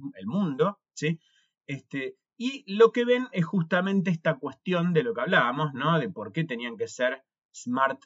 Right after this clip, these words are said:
este, los objetivos, que sean alcanzables, ¿no? Que sean medibles,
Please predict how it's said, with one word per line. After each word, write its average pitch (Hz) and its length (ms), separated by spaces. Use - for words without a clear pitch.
este, 104 500
los 98 360
objetivos, 139 560
que 104 100
sean 107 200
alcanzables, 104 800
¿no? 147 120
Que 117 80
sean 104 240
medibles, 123 800